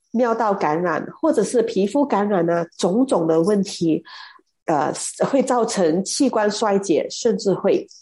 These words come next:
造成死亡，它是致命性的一种变种啊。所以呢，这些我们称之为耐药性的，或者英文是 drug resistance 的细菌呢，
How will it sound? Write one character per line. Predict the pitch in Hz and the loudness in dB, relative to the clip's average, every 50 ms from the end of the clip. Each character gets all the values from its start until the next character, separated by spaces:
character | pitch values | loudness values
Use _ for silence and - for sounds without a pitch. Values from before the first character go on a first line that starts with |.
| _ - - - - - _ _ _ _ | _ -12 -10 -10 -10 -10 _ _ _ _
造 | - 226 208 | -2 0 0
成 | 185 190 - 196 151 - | 0 0 0 0 0 0
死 | - - - - - 170 - - | -2 -6 -8 -4 -2 -2 -2 -2
亡， | 143 151 147 151 160 - _ | -2 -4 -4 -4 -6 -12 _
它 | - 202 | -12 -8
是 | - - 233 | -2 -2 -2
致 | 196 - - 277 269 214 | -2 -2 -2 0 2 2
命 | 220 233 208 196 | 2 2 2 0
性 | - - - 185 180 170 | -2 0 0 0 2 2
的 | 160 | 2
一 | - 185 190 | 2 2 0
种 | 190 - 170 165 - _ - | 2 0 -2 -2 -2 _ -2
变 | 233 226 185 170 160 | 0 0 2 0 -2
种 | - - 151 - - | -2 -2 -4 -4 -4
啊。 | - - - _ _ _ _ _ - - - - - | -10 -12 -12 _ _ _ _ _ -20 -20 -20 -20 -14
所 | - - 302 330 | -6 -2 0 2
以 | 339 262 | 2 4
呢， | 214 208 208 | 2 2 2
这 | 202 254 269 | 2 0 0
些 | 277 269 233 | 0 2 2
我 | 202 175 | 2 2
们 | 160 160 156 190 | 2 2 0 0
称 | - - 262 269 247 | -2 0 0 0 0
之 | 262 - 247 226 | 0 0 0 2
为 | 190 170 165 170 | 2 2 2 2
耐 | 190 214 247 285 285 262 | 2 0 0 0 0 0
药 | 233 208 190 226 220 196 180 170 | 0 0 0 0 0 0 0 -2
性 | - - - 208 190 - | -2 -4 -6 -6 -4 -4
的， | - - - _ - | -6 -6 -8 _ -4
或 | 262 262 | -2 0
者 | 254 254 160 - - | 2 2 0 0 2
英 | 220 233 226 | 0 0 2
文 | 208 165 147 | 2 2 2
是 | 156 - - 214 185 - - - - - _ _ - | 0 0 0 0 0 0 0 -2 -8 -16 _ _ -4
drug | - 247 240 - 240 - | -2 0 0 0 -2 -2
resistance | - 180 180 180 - - 277 285 - - - 202 165 151 156 - - | 0 2 2 2 2 0 0 0 0 -2 -2 0 0 0 -2 -4 -2
的 | 170 165 | -2 0
细 | - - - 262 220 | 0 0 0 0 0
菌 | 185 - - 226 196 | 0 2 2 2 2
呢， | 190 185 175 180 | 4 4 2 0